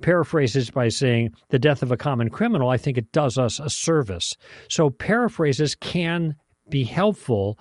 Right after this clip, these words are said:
to draw attention to the force of the meaning of the text. And it, but, but if there's paraphrases that are consistently bad,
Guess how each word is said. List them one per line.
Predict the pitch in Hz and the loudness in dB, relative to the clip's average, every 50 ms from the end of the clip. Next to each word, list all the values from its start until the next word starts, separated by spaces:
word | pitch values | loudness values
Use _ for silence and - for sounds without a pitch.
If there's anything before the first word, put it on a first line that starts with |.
| - - - - - - - _ _ | -14 -20 -20 -20 -20 -20 -20 _ _
to | - - 165 135 | -2 0 0 0
draw | 110 - 151 156 143 139 135 143 147 143 | 2 2 2 4 4 4 2 0 0 -2
attention | 139 120 - - - 185 214 220 208 - 151 131 135 139 131 | -4 -4 -4 -2 0 0 0 0 0 -2 -2 0 0 -2 -4
to | - - - 147 135 131 131 131 131 | -4 -2 2 4 4 6 4 4 2
the | 117 131 | 2 -2
force | - - - - - 185 170 165 147 - - | -4 -4 -8 -2 0 2 2 2 2 0 -2
of | 151 127 | -2 -2
the | 127 | 0
meaning | 113 123 123 113 113 110 | 0 2 2 2 0 0
of | 101 98 | 0 -2
the | 120 | -4
text. | 117 - - 185 151 87 - - - - - - _ _ _ _ - - - - - - - - _ _ _ - - | -4 -2 -2 -2 -2 -2 -4 -8 -12 -12 -12 -16 _ _ _ _ -20 -20 -20 -20 -20 -20 -20 -20 _ _ _ -2 0
And | 165 151 151 170 | 2 2 2 0
it, | - 180 185 - - | -2 -6 -6 -6 -2
but, | - 175 165 147 - | -2 -2 -2 -2 -4
but | 139 147 147 139 131 - - _ | -4 -2 -2 -2 -2 -4 -8 _
if | - 170 143 117 - | 0 0 0 0 -2
there's | 165 156 131 123 151 175 165 123 | -6 -6 0 2 2 2 2 0
paraphrases | 127 - - - 190 214 208 - - 185 160 147 127 135 131 117 | -2 -4 -2 0 2 2 0 0 0 0 2 2 2 0 -2 0
that | - 139 131 | 0 0 0
are | 127 123 131 135 - | 2 0 -2 -2 -4
consistently | - - 143 131 - - - 214 202 - - 196 165 143 139 123 | -4 -2 -2 -2 -2 -2 -2 -2 -2 -2 -4 -6 -2 0 0 0
bad, | 110 98 - 165 180 214 226 196 147 104 98 101 117 139 | 0 0 -2 0 2 2 2 4 2 2 0 0 -2 -4